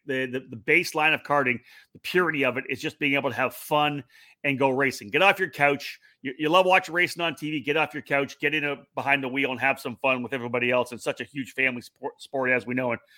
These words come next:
yeah, great. You know, when we're trackside talking to all these, uh, shops, team owners, importers, whatever, and, and they're telling us record numbers, lots of sales, excited customers.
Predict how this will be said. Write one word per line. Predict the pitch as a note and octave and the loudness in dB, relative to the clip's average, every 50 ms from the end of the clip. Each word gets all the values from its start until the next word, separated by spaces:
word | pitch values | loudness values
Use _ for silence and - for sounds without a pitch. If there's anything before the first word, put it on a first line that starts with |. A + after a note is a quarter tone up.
| - - - - _ - | -20 -20 -20 -8 _ 4
yeah, | E3+ D3+ D3 | 6 6 6
great. | - D3+ F#3+ G3 F#3+ - - | 6 6 6 6 6 4 -4
You | F3 F#3+ F#3 | -4 0 0
know, | E3+ D#3+ | 2 2
when | D#3+ D#3+ | 2 2
we're | E3 F#3 | 0 0
trackside | F3 - - F#3 F#3 F#3 - - E3+ D3+ D3 D3 | 0 0 2 4 4 4 2 2 2 2 2 4
talking | - D#3+ E3+ D#3+ D3+ C#3+ | 2 2 2 2 2 2
to | D3+ | 2
all | D#3 D#3 | 2 2
these, | D3 D3 D3 C#3 A#2+ - - _ _ _ _ _ - | 2 0 -2 -2 -4 -8 -14 _ _ _ _ _ -6
uh, | C#3 C3 B2 | -4 -4 -4
shops, | A#2+ - - - - D#3+ D#3 D#3 D3 D3+ - - - - - _ _ _ _ _ - | -4 -6 -8 -4 0 2 2 2 2 0 -4 -6 -12 -14 -14 _ _ _ _ _ -14
team | - - E3+ F3 E3 D#3 | -10 -6 -4 -2 0 2
owners, | D#3 D#3 D#3 D3+ D3+ D#3 D3 - - | 2 2 2 0 -2 -4 -4 -6 -6
importers, | - D#3 D#3+ C3+ - C#3+ E3 D#3 D3+ D#3 A#2+ | -6 -6 -6 -6 -2 0 2 2 2 -2 -6
whatever, | A2+ C#3 C#3+ D3+ D3+ D3 C#3+ C#3 | -4 0 4 4 4 4 4 0
and, | C3 B2+ C#3+ | -2 -4 -4
and | C#3 C#3+ C#3 | -6 -4 -2
they're | C#3+ C#3+ | -2 -4
telling | - - C#3+ D3 D3 D3 | 0 0 2 2 2 0
us | C#3 A#2+ - | -2 -6 -2
record | C3 D3+ - - D3+ C#3 A#2+ | -2 -2 0 0 -2 -4 -2
numbers, | C3+ D3 D#3 D3 D3+ D#3 C#3+ - C3+ | 0 0 0 0 -2 -2 -2 -4 -4
lots | C#3 C#3 D3 C#3+ - - | -4 -4 -4 -6 -8 -14
of | A2 | -12
sales, | - - E3 D3+ D#3 D#3 D3+ D3 C3+ - | -4 2 4 6 6 6 4 2 0 -2
excited | - - - - E3+ D3+ C#3+ C#3 B2+ | -6 -10 -4 2 2 2 2 0 -4
customers. | - D#3 D#3 D3+ - D3+ C#3 C#3+ C#3+ - - | -2 -2 -2 -2 -2 -8 -6 -6 -6 -8 -10